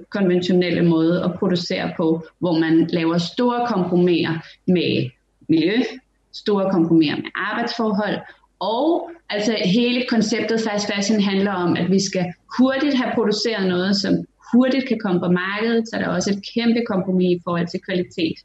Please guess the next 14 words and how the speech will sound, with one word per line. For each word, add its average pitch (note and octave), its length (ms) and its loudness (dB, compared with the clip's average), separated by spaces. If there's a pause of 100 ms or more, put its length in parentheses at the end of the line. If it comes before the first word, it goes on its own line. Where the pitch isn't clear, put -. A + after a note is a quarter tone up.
(400)
Og G3 140 -2
så G3 140 -2
er E3 260 -6
der E3 80 -2
modsætningen, A3 880 0
som - 180 -8
er - 120 -6 (120)
slow A#3 220 0 (100)
fashion, A3+ 520 0
og F3+ 80 -8
som F3 220 -6
er E3+ 120 -6
der, F#3 160 -4
hvor D#3+ 100 -6